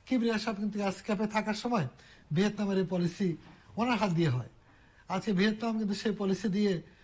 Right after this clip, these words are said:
অনেক উপরে চলে গিয়েছে। অতএব আমি যেটা বলবো যে আলোচনাটা আমরা যদি হয়তো এত গভীরতর একটা আলোচনা এই অল্প সময়ের মধ্যে করা অসম্ভব, তারপরেও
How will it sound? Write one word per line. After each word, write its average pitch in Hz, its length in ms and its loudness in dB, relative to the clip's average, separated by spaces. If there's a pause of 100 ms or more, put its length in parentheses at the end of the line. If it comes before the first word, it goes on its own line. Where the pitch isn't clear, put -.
(200)
অনেক 277 640 0
উপরে 190 200 2
চলে 180 260 2
গিয়েছে। 165 400 0 (960)
অতএব 220 280 -2
আমি 226 160 -2
যেটা 269 200 -2
বলবো 262 340 -2
যে 247 280 0 (520)
আলোচনাটা 214 540 -2
আমরা 202 260 0
যদি 202 360 0 (420)
হয়তো 196 400 0
এত 196 240 -2
গভীরতর 208 520 2
একটা 214 160 -2
আলোচনা 190 420 -2
এই 185 180 4
অল্প 196 300 -2
সময়ের 185 340 -2
মধ্যে 180 180 0
করা 180 200 -2
অসম্ভব, 170 460 2 (640)
তারপরেও 220 500 0